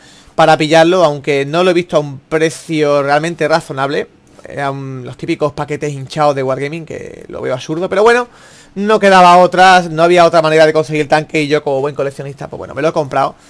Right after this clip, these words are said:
y aquí lo tengo. Como bien he dicho, continúo, mil quinientos puntos de vida, que si os dais cuenta, el T treinta y cuatro tiene mil quinientos y el, y el Patriot, ¿no? Eh, tiene otros mil quinientos, o sea que es lo normal. Hasta ahí,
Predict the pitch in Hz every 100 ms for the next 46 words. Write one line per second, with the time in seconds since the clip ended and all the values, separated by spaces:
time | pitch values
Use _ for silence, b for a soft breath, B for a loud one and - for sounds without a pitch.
0 | b b 151 131 - - - - _ b
1 | b b b 226 254 240 208 208 226 233
2 | - 233 190 151 165 185 - 151 247 -
3 | 175 175 202 156 - 185 185 156 135 139
4 | 156 185 156 151 143 143 147 135 160 151
5 | 131 147 151 139 131 131 135 151 151 131
6 | 139 147 143 139 139 147 160 160 165 -
7 | 147 131 120 117 135 131 131 156 156 151
8 | 165 156 - - - - 135 131 139 147
9 | 151 156 135 147 160 143 131 135 156 -
10 | - 185 240